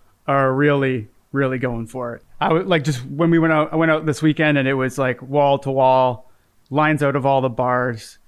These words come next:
uh, everyone in the bar going completely nuts, everyone talking to each other, talking to strangers, saying hi, doing shots, inside, outside, patios.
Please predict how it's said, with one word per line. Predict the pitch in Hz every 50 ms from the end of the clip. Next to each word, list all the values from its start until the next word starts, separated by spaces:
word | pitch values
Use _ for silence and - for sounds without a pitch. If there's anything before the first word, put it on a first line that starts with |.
| _ _ _ _ _ -
uh, | 131 131 120 123 127 -
everyone | 165 156 143 151 151
in | 151 143
the | 143
bar | 123 143 135 131 135
going | 139 139 131 135 123
completely | 131 123 - - 147 143 139 139 135
nuts, | 123 123 120 123 127 - - - - - -
everyone | 190 180 165 180 175 160
talking | 165 - 147 151 151 151 - 185 185 175
to | 185 185
each | 180 - 196
other, | 185 180 190 185
talking | 185 170 165 151 - 165
to | 147
strangers, | - - - 170 165 170 151 165 156 -
saying | - 175 165 160 151
hi, | 135 151 156 156 165 170
doing | 160 156 156 156 156
shots, | 139 - - 156 139 143 147 147 - - - - - _ -
inside, | 175 175 165 - 185 175 151
outside, | 151 156 156 156 - 156 147 147 147 147 139 120 - -
patios. | 147 147 143 147 151 151 147 139 135 127 - -